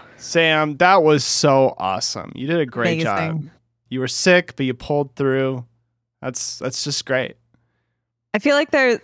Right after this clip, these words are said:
Speaker 2: that's, like, a podcast cliche, is to apologize for being sick.
Speaker 1: Mm, yeah, you should be, uh, it's, it's, it's the audience's fault.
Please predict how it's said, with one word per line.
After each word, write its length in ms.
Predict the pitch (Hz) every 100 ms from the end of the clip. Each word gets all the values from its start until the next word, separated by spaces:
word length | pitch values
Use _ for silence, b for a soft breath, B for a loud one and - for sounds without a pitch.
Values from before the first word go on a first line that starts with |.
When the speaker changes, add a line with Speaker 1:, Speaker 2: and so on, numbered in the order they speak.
| -
Speaker 2:
that's, 180 | 214 214
like, 160 | 233
a 80 | 226
podcast 560 | 202 185 180 - 180 -
cliche, 500 | 180 165 175 156 143
is 180 | 151 -
to 140 | 175
apologize 540 | 165 - 156 156 156 -
for 100 | 165
being 200 | 165 190
sick. 480 | - 180 - - _ _ _ _ _ _ _ _ _ _ _ _ _ _ _ _ _ _ _ 185 127
Speaker 1:
Mm, 520 | 123 139 135 127 -
yeah, 160 | - 135
you 120 | 143
should 140 | 151 151
be, 240 | 135 123
uh, 340 | 110 101 104 - _ _ _ _
it's, 160 | 143 -
it's, 180 | 180 180
it's 300 | 165 180 -
the 120 | 160
audience's 520 | 120 135 123 117 -
fault. 300 | - -